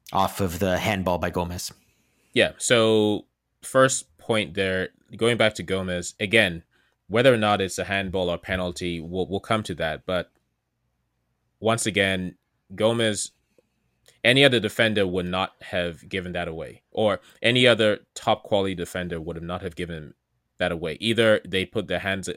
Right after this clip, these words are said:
Speaker 2: uh, behind their back, or they would know not to move their hands in a certain way. So again, it,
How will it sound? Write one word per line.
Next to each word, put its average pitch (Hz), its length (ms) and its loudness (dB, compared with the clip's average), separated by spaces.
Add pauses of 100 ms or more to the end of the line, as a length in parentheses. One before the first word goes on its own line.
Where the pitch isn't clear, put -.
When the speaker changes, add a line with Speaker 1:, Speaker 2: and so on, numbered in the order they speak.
Speaker 2:
uh, 85 160 -8
behind 90 280 -4
their 85 80 -4
back, 85 280 -6
or 95 160 -6
they 92 100 -2
would 92 220 -6
know 92 440 -2 (320)
not 92 280 -4
to - 100 -10
move 87 260 -8
their 82 120 -8
hands 87 240 -8
in 80 100 -12
a 76 40 -12
certain 80 300 -10
way. 78 300 -14
So 107 340 0
again, 104 320 0
it, 90 140 -4